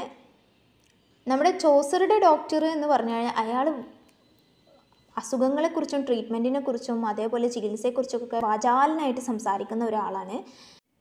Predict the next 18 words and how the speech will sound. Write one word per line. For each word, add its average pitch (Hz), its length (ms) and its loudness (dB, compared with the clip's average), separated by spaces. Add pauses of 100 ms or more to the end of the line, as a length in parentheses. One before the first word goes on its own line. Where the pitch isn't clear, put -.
(120)
പേഷ്യൻസിനെ 359 760 4 (140)
ചീറ്റ് 262 380 -2
ചെയ്തതിൻ്റെ 285 560 2
പേരിൽ 214 380 2 (840)
ഡ്രഗിസ്റ്റുകളോടൊപ്പം 277 1000 4 (140)
കാഹൂട്ട്സിലായിരുന്നു 220 960 2
അദ്ദേഹം 208 360 -6
എന്ന് 208 200 -6
പറയുന്നുണ്ട്. 202 440 -6 (420)
അദ്ദേഹത്തിന് 254 420 2 (240)
സ്വർണത്തിനോടൊക്കെ 254 840 0 (100)
വളരെയധികം 226 680 0 (560)
ഒരു 247 180 0 (220)
ഇഷ്ടമുള്ള 240 420 4 (140)
ആളായിരുന്നു. 208 500 0 (560)
ഡോക്ടറെ 311 320 -4
സംബന്ധിച്ചിടത്തോളം 262 840 4
അദ്ദേഹത്തിന് 233 360 2